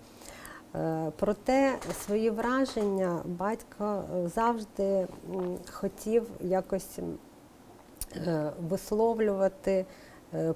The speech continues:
по-різному, е, і він любив варіанти робити. І ось цей варіант був зроблений спеціально для виставки, яка пройшла, м, треба сказати, успішно пройшла у Лондоні у дві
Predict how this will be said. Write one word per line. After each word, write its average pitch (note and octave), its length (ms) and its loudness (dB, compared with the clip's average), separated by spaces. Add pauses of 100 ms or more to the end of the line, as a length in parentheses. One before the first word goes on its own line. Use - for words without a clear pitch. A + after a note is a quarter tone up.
(100)
по-різному, G#3+ 1080 6
е, - 800 -2
і G3+ 160 0 (140)
він C4 320 4
любив F#3 500 4
варіанти D#3+ 840 4
робити. F3+ 760 2
І F3 40 4
ось G#3+ 260 4 (300)
цей C4+ 220 8
варіант G#3 380 4
був F#3 160 0
зроблений G3+ 440 2
спеціально G#3 600 0
для F3 200 0
виставки, F#3 720 -2 (400)
яка F3 240 4
пройшла, A3 720 0 (480)
м, F#3 80 0 (220)
треба F#3 240 6
сказати, F#3 360 2
успішно F#3+ 520 -2
пройшла F3+ 360 2
у F3+ 120 8
Лондоні G3+ 480 4
у - 40 4
дві E3 100 0